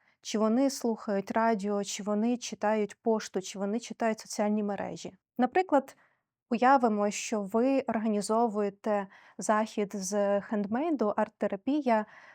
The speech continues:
для жінок, чоловіків старшого віку, можливо, це внутрішньо переміщені особи,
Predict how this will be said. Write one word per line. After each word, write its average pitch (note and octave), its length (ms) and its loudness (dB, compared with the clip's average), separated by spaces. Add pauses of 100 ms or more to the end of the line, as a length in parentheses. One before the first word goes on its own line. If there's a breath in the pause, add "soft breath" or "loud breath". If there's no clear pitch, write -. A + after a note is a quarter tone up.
(120)
для G3+ 560 2 (640)
жінок, C#4 380 2
чоловіків A3 560 0
старшого G#3+ 580 -2
віку, G3+ 340 -4
можливо, G#3+ 380 0
це G3+ 240 -6
внутрішньо G3+ 440 -4
переміщені G#3+ 720 -2
особи, F#3+ 760 -2